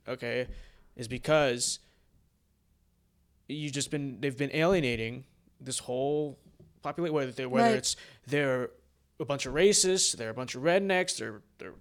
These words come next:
Speaker 1: hillbillies, or they just
Speaker 2: Whatever
Speaker 1: don't
Speaker 2: name you
Speaker 1: exist.
Speaker 2: wanna call
Speaker 1: They
Speaker 2: them.
Speaker 1: don't exist. They're just not there.
Speaker 2: Right.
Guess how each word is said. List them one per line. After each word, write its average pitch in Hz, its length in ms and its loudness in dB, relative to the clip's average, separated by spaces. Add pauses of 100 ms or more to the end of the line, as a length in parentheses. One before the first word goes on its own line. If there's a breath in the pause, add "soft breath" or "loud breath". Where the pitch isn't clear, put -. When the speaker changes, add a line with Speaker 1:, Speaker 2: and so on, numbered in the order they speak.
(120)
Speaker 1:
hillbillies, 180 680 4 (300 loud breath)
or 135 220 0
they 120 120 -2
just 127 180 -2
Speaker 2:
Whatever 240 280 6
Speaker 1:
don't 240 60 6
Speaker 2:
name 226 140 6
you 233 60 8
Speaker 1:
exist. 220 160 6
Speaker 2:
wanna 220 120 2
call 208 160 2
Speaker 1:
They 202 100 2
Speaker 2:
them. 131 120 2
Speaker 1:
don't 127 60 -2
exist. 123 420 2
They're 135 80 -2
just 127 160 -2
not 131 240 2
there. 143 420 2
Speaker 2:
Right. 214 180 -2